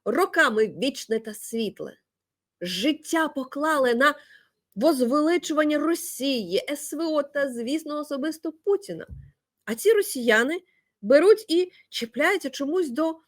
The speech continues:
дрібнесенького. Гаспаряна розкритикували, розпинають буквально за стиль. Не за розпалювання агресії та ненависті, не за вічну жовч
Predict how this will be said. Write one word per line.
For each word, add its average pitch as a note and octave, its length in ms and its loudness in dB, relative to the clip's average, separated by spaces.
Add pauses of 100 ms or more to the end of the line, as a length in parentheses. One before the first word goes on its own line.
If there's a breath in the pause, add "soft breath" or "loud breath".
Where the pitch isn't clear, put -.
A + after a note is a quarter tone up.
(180)
дрібнесенького. E4 1120 -2 (300)
Гаспаряна D#4 720 6
розкритикували, E4 960 0
розпинають D#4+ 1120 -2
буквально D4+ 580 -4
за D4 160 -4
стиль. D#4 520 -4 (500 soft breath)
Не C#4+ 180 4
за C4 240 2 (200)
розпалювання F4 1080 0
агресії D#4 520 -4
та E4 160 -8
ненависті, A#3+ 720 -4 (420 loud breath)
не D#4 180 4
за D#4+ 140 0
вічну F4+ 440 2
жовч C4+ 720 2